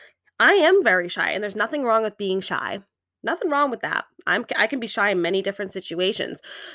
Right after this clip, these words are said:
but don't degrade my personality when I can be outgoing and have fun with people, and that's just not your vibe. That's fine. Don't hate on it, though. This is what I'm saying.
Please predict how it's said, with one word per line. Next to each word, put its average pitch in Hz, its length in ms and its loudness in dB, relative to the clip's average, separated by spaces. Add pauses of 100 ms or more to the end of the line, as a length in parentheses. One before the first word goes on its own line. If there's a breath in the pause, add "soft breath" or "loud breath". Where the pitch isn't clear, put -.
(120)
but 175 260 0
don't 254 540 6 (160)
degrade 202 480 0
my 196 220 2
personality 185 1000 0 (240 loud breath)
when 185 100 -2
I 202 200 4
can 240 440 4
be - 380 -6 (580)
outgoing 190 760 -2
and 175 100 -6
have 151 220 -4
fun 214 240 -2
with 202 160 -6
people, 175 520 0 (320 loud breath)
and 269 120 6
that's 277 180 6
just 277 160 0
not 247 200 6
your 254 140 2
vibe. 196 440 -8 (680)
That's 240 260 2
fine. 220 340 6 (1040)
Don't 226 260 2
hate 330 180 6
on 311 180 8
it, 254 120 0
though. 247 260 4 (1300 soft breath)
This 339 160 2
is 403 100 2
what 349 140 6
I'm 320 140 4
saying. 277 580 -4